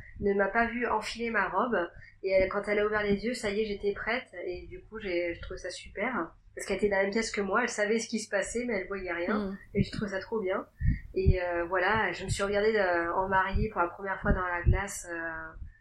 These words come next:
Speaker 1: dans, dans la chambre, et ça a été, euh, waouh, ça y est, c'est aujourd'hui, c'est maintenant, c'est plus un essai,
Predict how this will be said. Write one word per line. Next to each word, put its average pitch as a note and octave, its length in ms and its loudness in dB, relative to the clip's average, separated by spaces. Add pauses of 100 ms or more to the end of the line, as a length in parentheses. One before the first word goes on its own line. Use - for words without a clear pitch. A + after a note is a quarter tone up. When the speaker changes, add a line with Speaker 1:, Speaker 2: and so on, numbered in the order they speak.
(280)
Speaker 1:
dans, F3 160 -2
dans E3+ 100 0
la F3+ 160 0
chambre, G#3+ 380 -2
et E3+ 100 2
ça E3+ 140 -10
a - 20 -6
été, E3+ 560 -10
euh, D#3+ 380 -14
waouh, F3+ 400 -2
ça F#3+ 200 -6
y G#3+ 180 2
est, A#3+ 40 0 (240)
c'est G3+ 200 2
aujourd'hui, G#3+ 580 0
c'est G3 180 -4
maintenant, G3+ 420 2
c'est F#3 380 -8
plus G3+ 140 -4
un F#3+ 120 0
essai, G#3 560 -2